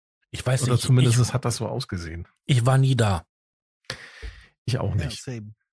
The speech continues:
Speaker 2: So, und die Frankfurter Musikmesse war eigentlich hier jahrzehntelang in Deutschland die Institution, wenn es um irgendwelche neue Musikinstrumente ging, Trompete, Posaune, Gitarren und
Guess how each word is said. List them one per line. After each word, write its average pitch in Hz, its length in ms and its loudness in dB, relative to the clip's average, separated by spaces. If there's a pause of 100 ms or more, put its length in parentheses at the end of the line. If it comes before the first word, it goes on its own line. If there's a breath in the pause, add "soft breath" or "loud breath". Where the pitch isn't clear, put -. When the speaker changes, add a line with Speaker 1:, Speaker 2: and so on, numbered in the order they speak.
(380)
Speaker 2:
So, 127 520 2
und 160 300 2
die 147 80 2
Frankfurter 143 460 0
Musikmesse 127 720 -2
war 110 140 -6
eigentlich 107 400 -4 (180)
hier 113 360 -2
jahrzehntelang 107 680 -4
in 95 100 -10
Deutschland 95 480 -6
die 131 160 -4
Institution, 120 840 -4
wenn 110 120 -2
es 113 120 -6
um 104 120 -4
irgendwelche 92 680 -6 (480)
neue 92 580 -4
Musikinstrumente 104 840 -8
ging, 107 320 -6
Trompete, 107 640 -6 (180)
Posaune, 98 760 -4 (600)
Gitarren 95 800 -6
und 90 360 -6